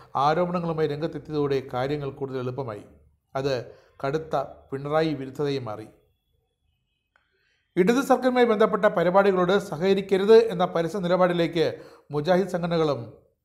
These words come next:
ജമാഅത്ത് ഇസ്ലാമിയും ഒക്കെ ഇപ്പോൾ എത്തിയിരിക്കുന്നു. ജമാഅത്ത് ഇസ്ലാമി കടുപ്പിച്ചാൽ സി പി എമ്മിന് ഒരല്പം കൂടുതൽ കടുക്കുന്ന അവസ്ഥയാണിപ്പോൾ. അഞ്ച് പതിറ്റാണ്ടിനിടെ കേരളത്തിൻ്റെ ജനസംഖ്യാ ഘടനയിൽ വന്ന മാറ്റം യു ഡി എഫ് അത്രയൊന്നും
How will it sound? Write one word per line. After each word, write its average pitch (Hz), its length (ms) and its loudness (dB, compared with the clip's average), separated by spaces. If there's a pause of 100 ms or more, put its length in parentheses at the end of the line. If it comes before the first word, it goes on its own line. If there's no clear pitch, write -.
(800)
ജമാഅത്ത് 180 460 2
ഇസ്ലാമിയും 160 380 -2 (140)
ഒക്കെ 151 320 -2 (600)
ഇപ്പോൾ 156 240 -2
എത്തിയിരിക്കുന്നു. 117 520 -8 (1040)
ജമാഅത്ത് 185 380 2
ഇസ്ലാമി 185 280 -2
കടുപ്പിച്ചാൽ 170 500 0 (460)
സി 147 140 -2 (100)
പി 170 120 -2
എമ്മിന് 147 240 -6 (140)
ഒരല്പം 135 340 -4 (120)
കൂടുതൽ 151 400 -4
കടുക്കുന്ന 147 420 -6
അവസ്ഥയാണിപ്പോൾ. 120 540 -10 (560)
അഞ്ച് 233 320 0
പതിറ്റാണ്ടിനിടെ 233 680 4 (160)
കേരളത്തിൻ്റെ 180 580 0
ജനസംഖ്യാ 185 540 -2
ഘടനയിൽ 170 320 -2
വന്ന 160 240 -4
മാറ്റം 143 300 -2 (460)
യു 156 140 4
ഡി 175 120 6
എഫ് 175 120 -12 (100)
അത്രയൊന്നും 160 460 -4